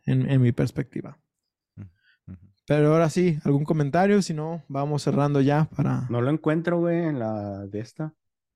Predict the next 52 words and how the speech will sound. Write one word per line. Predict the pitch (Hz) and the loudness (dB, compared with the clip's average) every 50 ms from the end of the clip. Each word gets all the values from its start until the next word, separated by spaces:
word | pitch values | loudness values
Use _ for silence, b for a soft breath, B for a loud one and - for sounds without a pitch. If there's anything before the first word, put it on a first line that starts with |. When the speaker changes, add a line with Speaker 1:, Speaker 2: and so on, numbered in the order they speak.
| - - - | -18 -8 -2
Speaker 1:
Eh, | - 143 147 147 151 | 0 2 4 4 4
lo | 147 151 151 | 2 2 0
Speaker 3:
En | - | 0
el | |
Speaker 1:
tienes | - 160 165 170 156 | 0 0 2 2 0
Speaker 3:
Game | 120 175 165 | 0 -2 0
Speaker 1:
que | 165 | 0
Speaker 3:
Pass. | 185 - | 0 -2
Speaker 1:
buscar | - - 160 156 156 160 165 | 0 -2 0 0 0 0 -2
en, | 160 156 139 131 127 127 123 123 123 123 120 120 120 117 - - - | -4 -4 -4 -4 -4 -4 -4 -4 -4 -4 -4 -2 -2 -2 -4 -2 0
en | 131 127 123 120 123 131 135 | 0 2 2 2 0 0 0
la | 135 131 | 0 0
consola | - - 131 123 - 127 131 131 127 | 0 2 2 2 2 2 2 4 2
de | 131 131 | 2 0
Xbox. | - - 147 151 135 - - - | 0 0 0 0 0 -2 -6 -8
Es | 135 127 | -6 -4
un | 139 127 - | -4 -6 -4
juego | - 139 139 143 143 147 | -2 0 2 2 2 0
para | 147 - 123 - 127 127 | -2 -2 -2 0 0 2
Speaker 3:
Ah, | 131 | 0
Speaker 1:
la | 127 | 0
Speaker 3:
solo | 123 139 131 127 | 0 0 0 0
está | 127 - | 0 2
Speaker 1:
consola. | 139 139 135 123 | 2 2 2 2
Speaker 3:
para | 120 120 | 0 -2
Xbox, | - 123 123 127 127 120 - - | -2 -2 0 0 0 -2 -2 -2
no | 127 120 | 0 0
Speaker 1:
Ajá, | 127 131 123 117 | 2 2 0 0
Speaker 3:
está | - 113 | 0 0
para | 107 101 | 0 0
Speaker 1:
sí. | 101 | -2
Speaker 3:
ex-, | - - - b b b | -4 -10 -18 b b b
P | - 110 110 | -4 -4 -2
C. | - 143 | 0 0
Speaker 1:
No, | 143 151 156 | 2 4 4
no, | 151 151 151 | 4 4 4
no | 147 143 | 4 2
está | 135 123 - 135 - | 2 2 0 0 0
para | - 131 131 | 2 0 0
Speaker 3:
Mm. | - - | 2 0
Speaker 1:
P | 135 | 0
C. | 104 120 135 135 139 | 0 0 -2 -2 -2
Eso | 127 - 147 123 | -2 0 -2 0
sí, | - 135 123 - _ _ _ _ - | 0 0 -2 -2 _ _ _ _ -6
eso | 139 135 - - - | -4 -4 -4 -6 -8
sí | - - 147 139 | -4 -2 0 0
hay | 139 139 139 - | 2 0 -2 -4
que | - - - - | -4 -6 -4 -2
aclararlo. | 123 135 151 - 143 139 143 - - - - 127 139 _ _ _ b b b b b b b | -2 -2 -2 0 -2 -2 0 0 -2 -4 -6 -8 -10 _ _ _ b b b b b b b
Speaker 2:
Ujú, | 113 104 - 110 104 - | -18 -16 -16 -16 -18 -12
Speaker 1:
Sí. | - 131 143 156 - | -10 -8 -8 -8 -10
Speaker 2:
ujú. | 101 | -14